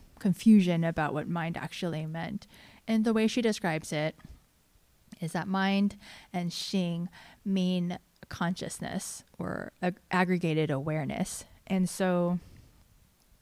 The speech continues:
I think probably that's, like, another layer of meditation lingo that I need to really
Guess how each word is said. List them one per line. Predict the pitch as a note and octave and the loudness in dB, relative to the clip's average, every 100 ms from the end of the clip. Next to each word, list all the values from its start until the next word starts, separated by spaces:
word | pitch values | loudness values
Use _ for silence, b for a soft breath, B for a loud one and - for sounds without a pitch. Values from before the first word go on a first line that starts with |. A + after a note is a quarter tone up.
| - | -4
I | |
think | G#3+ G3 | 0 2
probably | G3 F3 | 4 2
that's, | E3+ D3+ | 2 0
like, | D#3+ | -2
another | D#3+ D#3+ D#3+ D#3 | -2 0 0 -2
layer | D3+ D3+ | 0 -2
of | C#3+ - b b b b b b _ _ _ | -4 -10 b b b b b b _ _ _
meditation | F#3 E3 - D3+ - F#3+ | 0 0 -2 -4 -2 0
lingo | G3 G#3 A3+ A3+ | 2 2 2 2
that | A3 F3 | 2 -2
I | E3 | -2
need | E3+ E3 | -4 -4
to | - E3 D#3+ D#3 D3+ | -4 -2 -2 -4 -4
really | D#3 C#3 | -4 -4